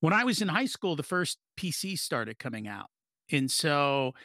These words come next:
I actually was teaching accountants in high school how to go from paper ledgers to VisiCalc. VisiCalc was the first spreadsheet that was out there,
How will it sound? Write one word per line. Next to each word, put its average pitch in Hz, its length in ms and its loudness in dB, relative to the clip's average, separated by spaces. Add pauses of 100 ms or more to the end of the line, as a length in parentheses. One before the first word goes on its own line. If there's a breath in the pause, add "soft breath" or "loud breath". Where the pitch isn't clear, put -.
(480 loud breath)
I 175 120 4
actually 196 400 -2
was 170 300 -6
teaching 175 500 -4
accountants 139 800 -2
in 135 120 0
high 165 240 0
school 131 400 -4
how 143 260 0
to - 180 -8
go 139 380 0
from 127 720 0
paper 143 320 -2
ledgers 139 520 0
to 117 100 -4
VisiCalc. 117 640 -2 (680 loud breath)
VisiCalc 180 580 2
was 170 200 0
the 160 100 -6
first - 460 -2
spreadsheet 117 540 -4
that 131 140 -4
was 127 160 -2
out 202 300 0
there, - 280 -10